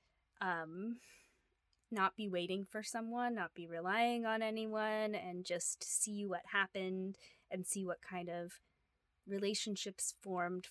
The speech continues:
from that. And I think that's actually that moment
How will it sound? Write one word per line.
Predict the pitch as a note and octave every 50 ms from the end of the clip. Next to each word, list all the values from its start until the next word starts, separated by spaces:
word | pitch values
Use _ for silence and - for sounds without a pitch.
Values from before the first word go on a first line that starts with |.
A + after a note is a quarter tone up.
| - -
from | - F#3 F#3 F#3+ F#3+ F#3
that. | F3+ F3 F3 F3 F3 E3 - - - - - - -
And | F3+ F3+ F3+ F3 F3 E3+ E3+ F3 F#3+ F#3 - - - - _ _ _ _ _ _ _ _ _ _ _ _ _ _ _ -
I | - G#3+ G3+
think | - B3 B3 B3 -
that's | B3 G3+ G3 - - - -
actually | F#3 F3 E3 - - - - F#3+ F3 E3 E3+ E3+ E3+ E3
that | E3 E3 D#3+ - F#3 F3+
moment | F3 E3+ E3+ E3+ E3+ E3+ E3 E3